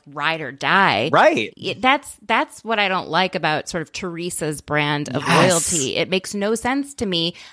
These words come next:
Speaker 1: Everyone messes up. Everyone's out of line at some point. That's why I don't think that, I mean, I was so disappointed in Sierra for throwing a glass. I am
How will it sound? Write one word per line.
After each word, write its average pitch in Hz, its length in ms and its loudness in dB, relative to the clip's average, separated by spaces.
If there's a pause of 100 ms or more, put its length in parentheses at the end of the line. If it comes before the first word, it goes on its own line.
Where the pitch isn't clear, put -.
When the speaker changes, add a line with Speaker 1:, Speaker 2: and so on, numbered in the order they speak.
(140)
Speaker 1:
Everyone 226 540 4
messes 147 400 -4
up. 139 320 0 (320)
Everyone's 226 680 0
out 151 200 0
of 147 100 -4
line 135 400 -2
at - 100 -12
some 147 220 -6
point. 151 560 -6 (580)
That's 220 300 2
why 349 220 4
I 240 60 4
don't 180 280 -2
think 165 480 -6
that, 147 460 0 (360)
I 214 60 0
mean, 214 120 4
I 196 80 4
was 185 260 2
so 156 320 0
disappointed 135 600 -4
in 123 100 -8
Sierra 127 360 -4
for 139 160 -10
throwing 127 360 -2
a 123 40 -8
glass. 131 460 0
I 147 200 2
am 156 200 -2